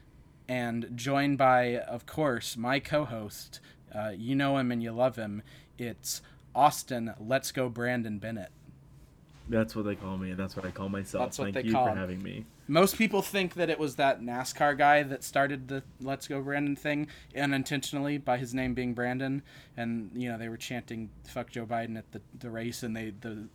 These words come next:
Speaker 1: news people were like, "Oh, they're saying, 'Let's go Brandon,' 'cause that's the guy who just won." Uh, they think that's how it started. Actually, Austin is the one who came up with it at the, at the Daytona or Talladega race, whichever it was.
Speaker 2: Yeah, it was
Speaker 1: Austin
Speaker 2: Austin.
Speaker 1: was the one who started chanting, "Fuck Joe Biden" in the crowd.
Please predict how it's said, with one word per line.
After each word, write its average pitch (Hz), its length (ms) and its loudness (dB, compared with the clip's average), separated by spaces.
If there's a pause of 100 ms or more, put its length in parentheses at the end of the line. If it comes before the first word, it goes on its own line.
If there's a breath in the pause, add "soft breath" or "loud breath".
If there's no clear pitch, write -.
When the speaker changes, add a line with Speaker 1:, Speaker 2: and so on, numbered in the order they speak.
Speaker 1:
news 120 280 -2
people 117 260 -6
were 113 80 -4
like, 110 220 -4
"Oh, 127 100 -4
they're 107 140 -8
saying, 120 260 -4
'Let's 113 220 -4
go 110 100 -6
Brandon,' 104 420 -6
'cause 98 200 -12
that's 110 180 -8
the - 100 -12
guy 110 140 -4
who 104 80 -6
just 101 240 -12
won." 113 320 -6 (400 loud breath)
Uh, 117 240 0
they 139 140 2
think 185 200 0
that's 143 220 8
how 170 140 12
it 160 60 8
started. 170 340 4 (240 loud breath)
Actually, 151 440 8
Austin 131 480 8
is 113 160 -6
the 120 120 -6
one 110 180 -4
who 110 100 -8
came 117 240 -8
up 117 160 -4
with 113 160 -8
it 107 160 -6
at 131 320 2
the, 120 260 -4 (120)
at 165 200 2
the 135 80 -2
Daytona 123 600 -2
or 110 60 -8
Talladega 120 560 -4
race, 110 320 -8
whichever 107 340 -6
it 101 100 -10
was. 98 360 -10
Speaker 2:
Yeah, 101 140 -4
it 98 80 -2
was 104 100 0
Speaker 1:
Austin 151 80 12
Speaker 2:
Austin. 185 320 8
Speaker 1:
was 180 160 4
the 175 120 2
one 151 180 6
who 139 60 2
started 131 360 0
chanting, 127 340 -6
"Fuck 123 240 -6
Joe 117 160 -8
Biden" 104 380 -4
in 95 100 -6
the 92 60 -10
crowd. 101 420 -6